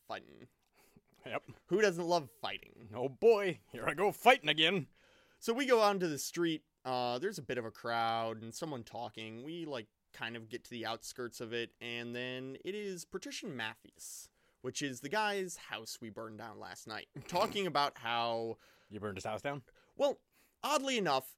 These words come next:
Speaker 1: he wasn't saying it was a bunch of ruffians. He was blaming it on somebody he's going up against re-election with.
Speaker 2: Ah.
Speaker 1: So Xander and Kenneth, who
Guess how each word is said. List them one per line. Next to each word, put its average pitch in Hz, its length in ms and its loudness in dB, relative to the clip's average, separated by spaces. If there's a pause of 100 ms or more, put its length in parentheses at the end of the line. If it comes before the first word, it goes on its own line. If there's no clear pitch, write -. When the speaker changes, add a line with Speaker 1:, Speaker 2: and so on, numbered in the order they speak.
Speaker 1:
he - 140 -10
wasn't 233 340 -2
saying 180 460 -2
it 139 100 -4
was 143 140 -4
a - 40 -12
bunch 139 320 -2
of 117 200 -8
ruffians. 113 640 -4
He 127 80 -8
was 110 120 -8
blaming 151 420 -4
it 131 180 -6 (100)
on 113 440 -6
somebody 123 440 -8
he's 113 280 -12
going 113 300 -8
up 107 120 -10
against 110 300 -14
re-election 110 540 -10
with. 220 300 -14 (180)
Speaker 2:
Ah. 98 340 -4 (520)
Speaker 1:
So 131 500 0
Xander 233 640 0 (220)
and 120 840 -4
Kenneth, 123 640 -6
who 120 300 -8